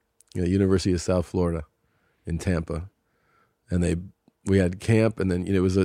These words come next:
it was all day. You just play basketball all day, and then you break for lunch, and you go back to the dorm room,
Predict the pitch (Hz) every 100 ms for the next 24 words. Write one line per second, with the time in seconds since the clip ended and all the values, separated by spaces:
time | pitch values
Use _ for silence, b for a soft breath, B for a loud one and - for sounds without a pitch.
0 | - 101 104 120 101 104 85 71 87 82
1 | 90 _ - 98 92 95 90 92 92 90
2 | 90 92 95 87 80 76 85 82 87 90
3 | - 87 90 95 - 82 82 80 87 92
4 | 87 85 92 95 101 98 95